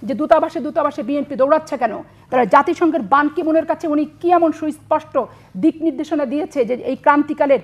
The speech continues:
উত্তরণের পথ হিসেবে উনি কি দিয়েছে? আজকে রাষ্ট্রযন্ত্র থেকে পৃথিবী তার হাতে ক্ষমতাসীন থাকার কারণে আজকে সেই প্রশ্নের উত্তর কি আপনি দিতে পারবেন? জুনায়েদ আহমেদ পলক, আপনি কিন্তু দিতে পারবেন না। আর আমাদের স্ট্রেট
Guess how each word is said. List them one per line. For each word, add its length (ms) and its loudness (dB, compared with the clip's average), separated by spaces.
উত্তরণের 580 4
পথ 200 0
হিসেবে 260 -4
উনি 260 -2
কি 160 -2
দিয়েছে? 380 -4
আজকে 260 -4
রাষ্ট্রযন্ত্র 640 -2
থেকে 200 -10
পৃথিবী 360 -2
তার 140 -2
হাতে 200 -6
ক্ষমতাসীন 480 -8
থাকার 240 -4
কারণে 300 -4
আজকে 240 -10
সেই 200 -4
প্রশ্নের 320 -8
উত্তর 220 -10
কি 80 -6
আপনি 180 -6
দিতে 200 -12
পারবেন? 340 -6
জুনায়েদ 260 -10
আহমেদ 260 -8
পলক, 220 -4
আপনি 220 -10
কিন্তু 180 -10
দিতে 220 -8
পারবেন 300 -8
না। 180 -18
আর 180 0
আমাদের 440 2
স্ট্রেট 280 0